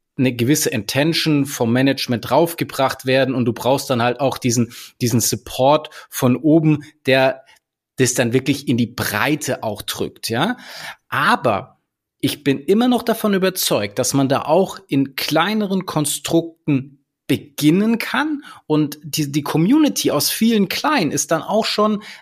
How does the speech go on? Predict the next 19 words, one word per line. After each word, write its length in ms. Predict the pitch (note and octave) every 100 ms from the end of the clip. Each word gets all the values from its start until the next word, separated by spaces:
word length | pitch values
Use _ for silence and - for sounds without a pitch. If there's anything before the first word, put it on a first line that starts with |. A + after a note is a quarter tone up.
| -
ähm, 300 | E3+ F3+ F3
extrem 540 | E3+ - - - F#3+ E3
stark 440 | - A3 G3+ -
und 120 | C#3
ich 180 | C#3 - -
würde 340 | C#3 F3+ G3+
da 120 | F3
auch 100 | D#3+
viele 240 | - A#3+ A3+
Initiativen, 920 | G3+ G3 - F#3 - D4 B3+ D#3 D3 - - -
ähm, 400 | E3+ E3+ D#3+ D3+
wenn 120 | E3+
ich 80 | E3+
jetzt 160 | D#3+
so, 160 | D#3+ E3
so 160 | D#3
drüber 320 | D#3+ - D#3+ D#3
nachdenke, 720 | G#3 D4 - - C3+ C3+ C3+
sehe, 240 | E3